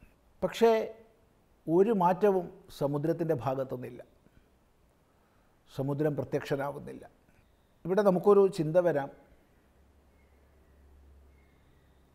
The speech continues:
സർവജ്ഞനായ രാമൻ അറിയില്ലേ സമുദ്രം ഉപവാസം, സത്യാഗ്രഹം, പ്രാർത്ഥന ഇതുകൊണ്ടൊന്നും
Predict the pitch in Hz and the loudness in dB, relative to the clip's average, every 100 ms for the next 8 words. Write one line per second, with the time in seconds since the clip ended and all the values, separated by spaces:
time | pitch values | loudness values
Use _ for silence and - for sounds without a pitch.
0 | _ _ _ _ _ _ _ _ _ _ | _ _ _ _ _ _ _ _ _ _
1 | _ - - 175 208 214 220 214 214 180 | _ -6 -2 0 0 2 6 6 8 6
2 | 160 202 196 151 175 185 156 - - - | 6 4 4 4 2 2 0 -4 -12 -20
3 | - - _ _ _ _ _ _ _ _ | -20 -20 _ _ _ _ _ _ _ _
4 | _ _ _ _ _ _ _ _ _ _ | _ _ _ _ _ _ _ _ _ _
5 | _ _ - - 160 160 160 175 170 - | _ _ -20 0 2 4 6 6 4 -4
6 | - - _ _ _ _ _ _ _ _ | -18 -20 _ _ _ _ _ _ _ _
7 | _ _ - 151 165 175 175 175 165 - | _ _ -6 0 6 8 8 2 -4 -8
8 | - _ _ _ _ _ _ _ _ _ | -20 _ _ _ _ _ _ _ _ _
9 | _ _ - - 151 175 156 170 160 156 | _ _ -10 -8 0 2 4 4 4 2
10 | 151 147 - 165 160 143 151 160 156 156 | 2 2 2 0 2 2 2 4 2 2
11 | 151 | -4